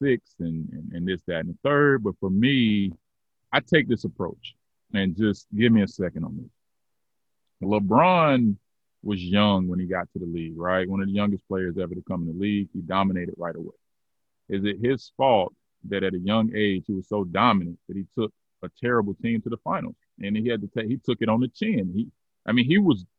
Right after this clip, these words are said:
great enough to take the team there, but he didn't have the team. You get what I'm saying? Like, people forget that Jordan,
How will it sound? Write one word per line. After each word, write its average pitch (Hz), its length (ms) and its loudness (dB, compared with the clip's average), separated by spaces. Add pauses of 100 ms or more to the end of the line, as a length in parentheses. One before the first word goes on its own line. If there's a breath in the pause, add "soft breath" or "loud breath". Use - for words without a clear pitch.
great 156 280 4
enough 98 340 4
to - 380 -6
take 170 160 -2
the - 100 0
team 95 380 0
there, 101 260 -2 (380)
but 113 80 -6
he 131 60 0
didn't 156 180 0
have 196 180 2
the 165 80 -4
team. 123 460 -2 (120)
You 101 120 0
get 139 60 4
what 139 80 4
I'm 139 100 -2
saying? 175 280 -2 (280)
Like, 123 240 2 (280)
people 196 300 0
forget 127 340 -2
that 92 160 -4
Jordan, 104 640 4